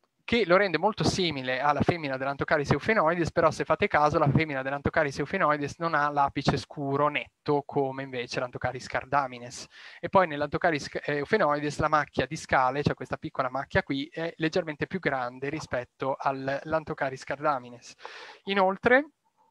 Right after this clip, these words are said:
l'Euphenoides ha, eh, il rovescio delle ali posteriori con un disegno molto diverso dalla Cardamines, cioè ha il rovescio giallo limone con delle fasce, eh, di colore verde,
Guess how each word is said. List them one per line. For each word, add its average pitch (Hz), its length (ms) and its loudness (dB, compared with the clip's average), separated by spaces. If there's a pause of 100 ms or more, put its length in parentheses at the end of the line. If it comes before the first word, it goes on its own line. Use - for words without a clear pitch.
(460)
l'Euphenoides 190 1080 4
ha, 165 420 4
eh, 143 460 2
il 175 240 -2
rovescio 156 400 2
delle 151 180 2
ali 151 160 0
posteriori 175 520 0
con 214 160 -2
un 214 60 -10
disegno 156 340 -4
molto 151 300 -2
diverso 147 560 -2
dalla 127 180 -2
Cardamines, 123 840 -6 (400)
cioè 156 240 4
ha 160 180 6
il 139 60 -2
rovescio 156 360 0
giallo 151 260 2
limone 170 560 0
con 151 460 -4
delle 151 240 -2
fasce, 139 680 0
eh, 131 140 -8
di 135 80 -12
colore 151 340 0
verde, 160 600 2